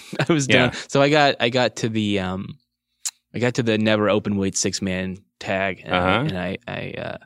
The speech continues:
Speaker 1: I tapped out. But, uh, it was, it was a really fun match.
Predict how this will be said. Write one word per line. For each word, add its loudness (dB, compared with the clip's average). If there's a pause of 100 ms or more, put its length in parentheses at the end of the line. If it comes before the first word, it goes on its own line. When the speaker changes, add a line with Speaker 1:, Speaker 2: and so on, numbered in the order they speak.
(280)
Speaker 1:
I -8
tapped -2
out. 2 (640)
But, 2
uh, 4 (160)
it 2
was, 2 (160)
it 2
was 2
a 2
really 2
fun 2
match. 2